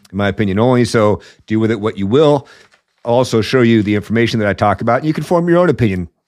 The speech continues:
Cool, huh? That's how the United States works. We can all have our own opinions, and we all can exercise critical thought to arrive at the conclusions that we want to, want to believe. So that, that's what this is about. That's what podcasting is about. That's what journalism should be about.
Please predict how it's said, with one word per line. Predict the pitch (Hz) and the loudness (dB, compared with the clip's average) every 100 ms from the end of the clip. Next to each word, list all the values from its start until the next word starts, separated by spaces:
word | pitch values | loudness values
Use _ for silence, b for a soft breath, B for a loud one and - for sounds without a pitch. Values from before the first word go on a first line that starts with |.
| _ - | _ 0
Cool, | 202 147 | 0 2
huh? | 147 139 | -2 -6
That's | 135 | -6
how | 139 | -2
the | 127 | -2
United | 131 123 | 0 0
States | 107 117 95 | 0 -2 -2
works. | 131 82 | -4 -4
We | 85 | -8
can | 117 | -2
all | 113 | 0
have | 117 110 | 2 2
our | 104 | 2
own | 104 | 0
opinions, | 87 131 110 98 - B B B B B | 0 -2 0 -2 -6 B B B B B
and | 107 101 | -2 2
we | |
all | 117 110 | 2 2
can | - - | -2 -6
exercise | 120 104 104 101 | -4 -4 -2 -2
critical | 87 110 92 85 | -2 -4 -4 -4
thought | - 104 95 | -2 -2 -2
to | 101 85 | -4 -4
arrive | 104 95 101 | -2 0 0
at | 98 | -2
the | - | -4
conclusions | 98 - 90 90 85 | -8 -4 -4 -4 -6
that | 95 | -6
we | 95 | -6
want | 85 87 - | -6 -8 -6
to, | 90 85 b b b b | -4 -4 b b b b
want | 92 90 | -8 -6
to | 82 | -4
believe. | 110 143 131 69 - | -2 0 0 -2 -14
So | - 117 107 - b b b b - | -2 0 0 -2 b b b b -4
that, | 123 123 | -4 0
that's | 160 185 | 0 0
what | 170 | -2
this | 120 | -2
is | 123 | -4
about. | 98 123 151 | -2 -2 0
That's | 120 - | -4 -2
what | 107 - _ - | -4 -4 _ -20
podcasting | 107 127 123 123 - 143 135 135 | -8 -2 0 -2 -2 -2 -2 -4
is | 131 | -4
about. | 127 117 147 170 | -2 0 0 0
That's | 113 - | -4 -2
what | 113 107 | -2 -2
journalism | 104 127 160 120 113 | 0 0 2 0 -2
should | 101 - 165 | -4 -4 -2
be | 147 110 | 0 0
about. | 87 101 123 | 2 0 0